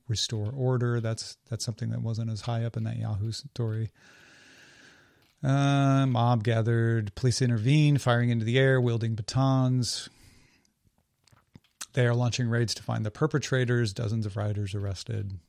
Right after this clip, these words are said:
There you go. So, uh, right. Then, of course, uh, the fires, uh, the fire on Maui, well, fires that are continuing on Maui, but,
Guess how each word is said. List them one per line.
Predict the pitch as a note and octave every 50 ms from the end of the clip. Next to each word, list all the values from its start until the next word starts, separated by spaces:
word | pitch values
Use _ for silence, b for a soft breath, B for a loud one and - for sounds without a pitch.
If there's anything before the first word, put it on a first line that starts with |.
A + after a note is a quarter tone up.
| _ _ _ _ _ - -
There | A2 G#2+
you | G2 G2
go. | G2 F#2+ - _ _ _ _ _ _ _ _ _ _ _ _ _ _ _ _ - -
So, | - - G#2+ G2+ G2+ F#2+ - - _ _ _ _ _ _ _ _ _ _ _ _ _ _ _ _ _ _ _ _ _ _ - - B B B B B B B B B B B B
uh, | C#3+ C#3 C#3 C#3+ C#3+ C#3+ C#3+ C#3+ C#3+ C#3+ C#3+ C#3+ C#3 C#3 C#3
right. | C3 B2+ B2+ A#2+ A2+ - - -
Then, | E3+ D3 B2 C#3+ D3 D3+
of | D3 B2+ -
course, | - D3 C#3+ C3 - - - C#3+
uh, | - C#3+ C3 B2+ B2 A#2+
the | A#2 A#2+
fires, | - - C3+ C3+ C3+ C3+ C3+ B2+ A2+ - - - - - _ _ _
uh, | - B2+ A#2+ A#2 A2+ A2+ A2+ A2+ A2+
the | A2 A2+
fire | - C#3 C3+ C3+ C3 B2
on | A#2+ A#2 A2+
Maui, | A2+ A2+ A#2 A#2+ A#2+ A#2 A#2 A2 G#2
well, | A2+ A2 G2+
fires | F#2+ - B2+ C3 B2+ B2+ A#2+ G#2 -
that | A2 G#2
are | G2+
continuing | - - - - C3 C3 A#2+ G#2 G2+ G2+
on | G#2 G2+ G2
Maui, | G2+ G2+ G2+ G#2 G#2+ G#2+
but, | G#2 G#2+ G#2+ G#2 G#2